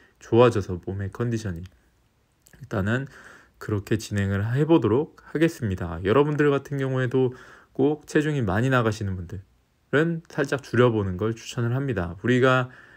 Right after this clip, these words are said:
이 운동에 너무 좋아하고 강해지는 게 정말 좋지만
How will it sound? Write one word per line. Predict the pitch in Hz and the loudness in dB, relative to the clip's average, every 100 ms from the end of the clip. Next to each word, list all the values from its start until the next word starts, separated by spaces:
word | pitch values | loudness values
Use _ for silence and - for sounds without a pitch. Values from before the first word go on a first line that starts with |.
| _ | _
이 | 120 160 | 2 4
운동에 | 117 98 101 107 95 90 _ _ _ _ | 4 2 -2 -2 -4 -8 _ _ _ _
너무 | 110 139 139 | 2 4 2
좋아하고 | - 104 104 92 92 123 156 - _ _ | 2 2 2 -2 -4 -4 -6 -12 _ _
강해지는 | - 113 131 117 120 113 | 0 4 4 4 0 0
게 | 104 | -2
정말 | 98 95 | -2 -4
좋지만 | 92 - - 101 123 | -4 -10 -8 -4 -4